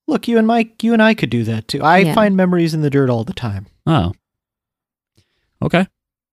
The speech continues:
Speaker 3: Do you have a dog or something?
Speaker 1: No, I have a stand.
Speaker 3: Oh, <laughs> cool. Let's not go into any, any more details on it, though.
Speaker 1: Yeah, let's move on.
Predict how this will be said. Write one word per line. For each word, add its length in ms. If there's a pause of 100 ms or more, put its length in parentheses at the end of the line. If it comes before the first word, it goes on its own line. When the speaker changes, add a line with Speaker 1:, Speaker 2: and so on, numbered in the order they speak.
(140)
Speaker 3:
Do 60
you 40
have 60
a 60
dog 280
or 80
something? 480 (580)
Speaker 1:
No, 180
I 80
have 100
a 40
stand. 480 (320)
Speaker 3:
Oh, 320 (240)
<laughs> 120 (140)
cool. 440 (1120)
Let's 200
not 160
go 160
into 320
any, 380
any 160
more 160
details 360
on 160
it, 80
though. 240
Speaker 1:
Yeah, 180
let's 220
move 160
on. 140